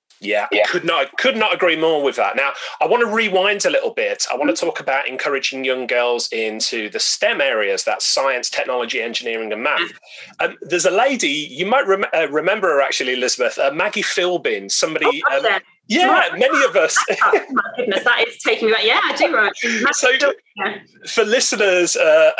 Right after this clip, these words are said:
Speaker 1: and Elizabeth and I have got big smiles on our faces now talking about Maggie Philbin, but the, the reason being, uh, Maggie used to, um, um, host a television show here in the U K, a famous T V show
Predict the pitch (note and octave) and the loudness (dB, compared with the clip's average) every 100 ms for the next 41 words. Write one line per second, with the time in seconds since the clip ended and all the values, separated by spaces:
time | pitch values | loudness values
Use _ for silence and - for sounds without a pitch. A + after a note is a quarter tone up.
0 | D3 F3+ D3 D#3+ E3+ F3 F3+ D#3+ D#3+ C#3+ | 0 0 0 2 2 0 0 2 2 2
1 | C#3+ C#3 C#3 - D#3+ D#3 D3 C3+ - C#3 | 2 -2 -2 0 2 2 2 2 2 0
2 | - B2 C#3+ C3+ - C3+ C#3 C3+ A#2+ - | 0 0 0 0 -2 -2 -2 -2 -4 0
3 | C4 D4+ D3 B2+ C#3 D3+ - - D#3+ D#3+ | 2 2 0 0 -2 -2 -10 -8 -2 2
4 | F#3+ G#3+ F#3+ D#3+ C3+ E3+ C#3+ A#2+ A#2 B2 | 2 2 -2 -2 0 0 0 -2 -2 -2
5 | A#2 C#3 C#3 C#3 C3 C3+ D3 - C3 B2+ | 0 0 -2 -4 -6 -2 -2 -2 -4 -4
6 | B2 A2+ A2+ A2 A2 A2+ A2 G#2 - - | -4 -4 -4 -6 -10 -8 -4 -4 -6 -12
7 | - - C#3+ - C3 A2+ - D3 C#3 B2+ | -8 -4 -2 -2 -4 -4 -2 -2 -2 -2
8 | - - C3 A#2+ A#2 A2+ A2+ - A#2+ G#2+ | -2 -2 -2 -4 -4 -6 -6 -4 -2 -2
9 | F2 - D3 G#3+ F3 A2+ - C3+ A#2 B2+ | -4 -2 -2 -2 -2 -4 -6 -8 -6 -6
10 | B2+ - F#2+ F#2 | -6 -4 -2 -4